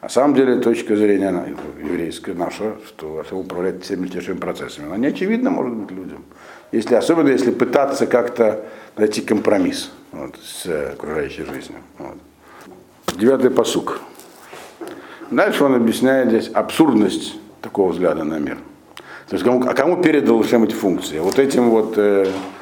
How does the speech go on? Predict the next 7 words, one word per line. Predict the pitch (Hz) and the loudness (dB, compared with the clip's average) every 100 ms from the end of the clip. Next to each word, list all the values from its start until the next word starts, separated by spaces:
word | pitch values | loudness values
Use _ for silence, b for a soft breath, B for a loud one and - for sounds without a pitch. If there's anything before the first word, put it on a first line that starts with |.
| B B | B B
кускам | - 110 127 120 | -4 0 2 2
дерева? | 120 214 120 82 - - - - | 4 4 4 2 -2 -8 -16 -12
М. | 92 90 90 92 - B B B B B B B B B B B B B B - | -8 -4 -4 -8 -16 B B B B B B B B B B B B B B -2
Э, | 117 | 0
девятый | 95 107 120 113 | 4 4 4 4
пасук. | 110 - 90 - - | 2 0 -2 -2 2
"Кесев | 160 - 117 - | 2 4 2 0